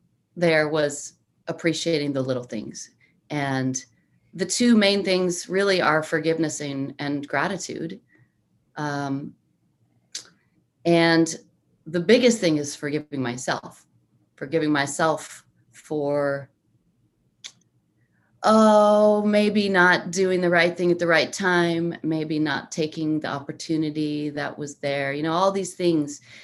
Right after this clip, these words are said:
And if I stop and say, "Oh, okay, I forgive myself,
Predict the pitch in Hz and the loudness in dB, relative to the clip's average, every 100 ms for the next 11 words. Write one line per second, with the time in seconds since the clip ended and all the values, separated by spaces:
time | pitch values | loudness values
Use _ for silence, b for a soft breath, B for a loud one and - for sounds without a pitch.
0 | B B B 165 160 160 - 156 156 - | B B B -6 -4 -6 -6 -6 -6 -6
1 | 156 160 147 - 147 147 135 135 - 170 | -6 -6 -10 -8 -8 -8 -8 -10 -12 -12
2 | - 131 131 - _ _ _ _ _ _ | -10 -12 -14 -18 _ _ _ _ _ _
3 | _ _ _ _ - - _ _ _ _ | _ _ _ _ -12 -12 _ _ _ _
4 | _ _ 143 160 170 160 160 147 139 139 | _ _ -8 -8 -8 -8 -6 -8 -8 -10
5 | 135 - | -10 -12